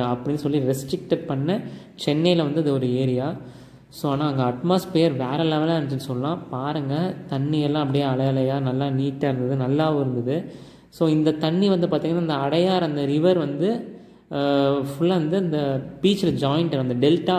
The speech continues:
பார்ட்டுன்னு சொல்லுவாங்க இல்லையா, அந்த மாதிரி ஒரு பார்ட்டு தான். அந்த சைடு, சைடில் ஃபுல்லா பச்சை கலரா தான் இருக்கு.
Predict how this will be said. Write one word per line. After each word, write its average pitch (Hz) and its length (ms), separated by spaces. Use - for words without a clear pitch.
பார்ட்டுன்னு 139 440
சொல்லுவாங்க 127 380
இல்லையா, 135 220
அந்த 135 240
மாதிரி 139 180
ஒரு - 160
பார்ட்டு 123 260
தான். 160 140
அந்த 160 160
சைடு, 185 320
சைடில் 156 300
ஃபுல்லா 165 160
பச்சை 139 300
கலரா 151 280
தான் 147 140
இருக்கு. 131 260